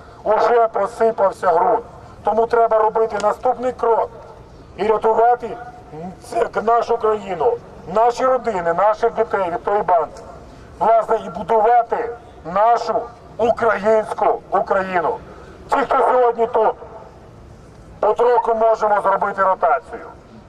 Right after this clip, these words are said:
Ті, хто прийдуть їм на зміну, відпрацюють тут чотири, п'ять, шість годин.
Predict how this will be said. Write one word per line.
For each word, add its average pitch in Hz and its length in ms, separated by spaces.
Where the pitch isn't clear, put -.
Ті, 254 80
хто 247 240
прийдуть 240 440
їм 233 160
на 233 120
зміну, 208 500
відпрацюють 226 880
тут 247 240
чотири, 233 420
п'ять, 233 320
шість 220 260
годин. 196 380